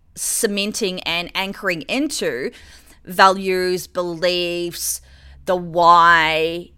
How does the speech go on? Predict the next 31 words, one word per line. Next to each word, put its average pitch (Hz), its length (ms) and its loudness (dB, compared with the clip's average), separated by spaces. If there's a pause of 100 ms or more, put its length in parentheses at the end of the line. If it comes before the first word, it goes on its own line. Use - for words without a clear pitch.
(140)
you 175 160 -10
know, 160 200 -4
why 190 420 6
your 190 200 0
business 170 460 -6
exists, 165 580 -4
why 170 200 2
your 175 120 -2
business 160 480 -8
was 127 160 -10
created, 170 580 -2
and 165 200 -6
what 170 160 0
it 131 120 -10
does 156 320 -4
for - 160 -10
your 139 160 -8
clients. - 760 -8 (520)
And 233 160 4
then 233 120 0
when 233 120 -4
we 226 120 -2
think 220 200 -6
about 180 280 0
that 180 120 2
identity, 170 1040 -6
you 151 120 -12
know, 170 120 -4
the - 120 -6
core 247 400 -2
framework 175 1120 -2